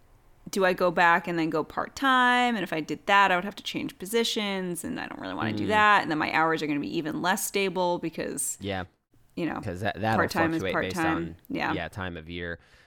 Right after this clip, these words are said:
Speaker 2: I, uh, I mean, th-, I will say this, and it'd be worth talking to her directly, but, like, even though Rebecca's kids do not live here, like, working from home has given her a lot more flexibility,
Speaker 1: Yeah.
Speaker 2: uh, in taking care of them.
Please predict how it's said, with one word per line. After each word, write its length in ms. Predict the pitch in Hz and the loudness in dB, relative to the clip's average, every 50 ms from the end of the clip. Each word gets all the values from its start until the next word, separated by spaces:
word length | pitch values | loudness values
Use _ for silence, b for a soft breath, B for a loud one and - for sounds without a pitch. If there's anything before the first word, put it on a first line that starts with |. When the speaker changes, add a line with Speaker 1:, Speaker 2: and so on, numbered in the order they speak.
| b b b - | b b b -4
Speaker 2:
I, 220 | 95 101 107 110 | -2 0 2 2
uh, 380 | 107 104 101 98 98 98 98 - | 2 2 2 2 2 0 0 0
I 60 | 92 | 0
mean, 320 | 127 147 151 143 139 139 - - | 0 2 2 2 0 -2 -4 -6
th-, 100 | 117 - - | -8 -4 0
I 140 | 110 139 147 | 2 2 4
will 220 | 147 170 190 - | 6 4 4 4
say 260 | - - 190 180 175 | 2 2 2 2 2
this, 320 | 156 156 151 127 110 - - | 4 4 4 2 2 2 0
and 140 | 123 120 | 0 0
it'd 80 | 127 117 | 0 -2
be 120 | 117 131 | -2 -2
worth 280 | 127 127 139 143 135 - | 0 0 0 0 0 2
talking 540 | - 127 120 117 - 117 113 113 110 107 - - | 2 4 4 2 2 -2 -6 -4 -6 -6 -6 -2
to 140 | - 110 | 2 4
her 120 | 104 110 110 | 4 4 4
directly, 520 | 90 101 101 104 104 - - 98 95 92 | 2 0 0 0 0 0 -2 -4 -6 -6
but, 200 | 85 87 98 - | -4 -6 -6 -4
like, 240 | - 95 92 - - | -2 -4 -4 -4 -4
even 260 | 127 127 123 123 120 | -4 -2 -2 0 2
though 300 | 117 113 110 104 104 90 - | 2 2 2 2 0 -2 -4
Rebecca's 440 | 101 104 92 107 104 - - 92 - | -6 -4 -2 -4 -4 -4 -6 -10 -10
kids 300 | - - 107 98 95 87 | -8 -6 -6 -6 -6 -8
do 140 | - 95 95 | -8 -6 -4
not 280 | 95 92 - - 67 | -4 -4 -4 -6 -8
live 300 | 90 98 104 104 95 101 | -8 -8 -6 -6 -8 -10
here, 540 | 117 - - 104 98 101 107 117 131 160 b b b b b b b b b b - | -14 -14 -10 -8 -6 -4 -4 -4 -6 -6 b b b b b b b b b b -8
like, 220 | 104 107 107 87 | -4 -4 -4 -2
working 340 | 110 110 113 113 - 127 120 | -2 -2 -2 -2 -2 -4 -4
from 160 | 117 - 113 | -4 -4 -4
home 260 | 104 101 101 104 104 104 | -4 -2 -2 -2 -2 -4
has 140 | 104 98 98 | -4 -6 -6
given 220 | 90 104 98 104 98 | -6 -6 -6 -6 -4
her 100 | 98 98 | -2 -2
a 80 | 95 92 | -2 -2
lot 240 | 92 92 90 - | -2 -2 -4 -4
more 160 | 98 101 92 - | -4 -6 -6 -6
flexibility, 920 | - 98 90 - - - 92 76 87 87 85 85 78 76 76 73 76 78 - _ | -6 -8 -8 -8 -10 -12 -12 -10 -8 -8 -8 -8 -8 -10 -12 -14 -16 -16 -12 _
Speaker 1:
Yeah. 320 | 226 185 180 175 170 170 180 - - | -4 -2 0 0 0 -2 -4 -6 -8
Speaker 2:
uh, 300 | - 90 85 82 78 71 - | -6 -6 -4 -4 -6 -6 -8
in 80 | 82 95 | -10 -8
taking 280 | - - 101 - 90 87 | -6 -6 -6 -6 -8 -10
care 240 | - - 90 98 | -8 -6 -6 -6
of 60 | 104 104 | -4 -4
them. 360 | 120 127 127 135 147 160 | -2 -2 -2 -4 -6 -8